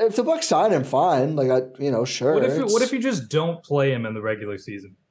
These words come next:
Speaker 1: I, that's, I think it'd be the Wes Matthews diet. I think the Bucks are well positioned to do it. I've heard he wants to be on the West Coast. I mean, I just assume he's gonna be on an L A team. Windhorst was like, yeah, he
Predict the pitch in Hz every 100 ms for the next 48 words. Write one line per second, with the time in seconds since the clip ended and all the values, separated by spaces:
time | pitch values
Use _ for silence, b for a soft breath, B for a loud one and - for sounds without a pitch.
0 | _ 120 127 127 139 - 131 147 165 110
1 | 107 135 147 147 165 170 143 180 196 131
2 | 117 143 202 120 117 139 165 156 - 196
3 | - 147 147 147 151 143 120 131 165 127
4 | 120 120 165 160 139 139 - 127 131 123
5 | 110 107 - 135 120 113 - - b b
6 | b - 127 151 156 160 139 139 165 143
7 | 120 139 131 131 120 113 110 101 - 87
8 | 76 113 151 147 139 139 127 117 131 104
9 | 110